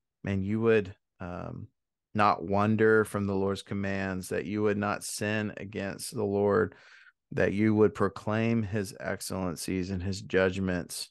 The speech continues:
with your mouth, um, that you would be a man and, or woman who meditates on the precepts and thinks about the ways of God. Um, you will glorify him more, and you will lead better,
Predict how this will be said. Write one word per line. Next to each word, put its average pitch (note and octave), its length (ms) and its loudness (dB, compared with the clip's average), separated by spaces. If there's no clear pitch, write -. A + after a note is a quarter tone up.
with G2+ 200 -4
your F#2 160 0
mouth, F2+ 520 -2
um, F2+ 480 -4
that F#2 160 -2
you G2 160 -2
would F#2+ 160 -2
be G2 120 2
a F#2+ 60 2
man G2+ 600 0
and, F#2 160 -8
or F#2 200 0
woman G2+ 440 -2
who G2 140 -6
meditates G2 800 -4
on F#2+ 160 -4
the F#2 80 -6
precepts - 680 -4
and F#2 180 -8
thinks G#2+ 360 -2
about F#2 380 -2
the G2 120 -2
ways G2 380 -4
of F2+ 160 -8
God. F2 400 -4
Um, F2 440 -6
you F#2 380 0
will A2 140 4
glorify G#2+ 600 2
him A#2 180 -2
more, B2+ 480 0
and G#2 220 -2
you G2+ 100 -2
will F#2 140 0
lead A#2 400 -2
better, C3 520 0